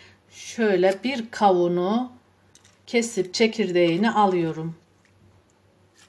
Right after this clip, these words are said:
Ben bunu rondoda çekeceğim arkadaşlar. Sütünü çıkaracağım. Tarçın ve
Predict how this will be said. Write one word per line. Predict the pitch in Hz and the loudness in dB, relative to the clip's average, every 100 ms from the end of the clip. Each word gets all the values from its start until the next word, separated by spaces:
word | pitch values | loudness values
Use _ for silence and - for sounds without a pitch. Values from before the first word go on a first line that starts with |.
| _ _ _ _ _ _ _ _ - _ _ - | _ _ _ _ _ _ _ _ -20 _ _ 0
Ben | 277 330 277 | 2 2 0
bunu | 247 240 | 0 2
rondoda | 226 240 233 233 240 | 2 2 2 0 -2
çekeceğim | 220 196 196 180 180 175 | -2 -2 0 2 2 2
arkadaşlar. | 170 170 185 175 175 254 269 | 0 -2 -4 -4 -4 -2 -4
Sütünü | - 220 220 220 214 | -4 -10 -4 -4 -4
çıkaracağım. | - - 175 175 170 175 214 262 - - _ _ _ _ _ _ _ | -8 -6 -4 -4 -4 -4 -4 -6 -12 -20 _ _ _ _ _ _ _
Tarçın | 220 226 226 - 196 202 240 240 | 0 0 0 -6 -6 -2 -2 0
ve | 233 262 | 0 -2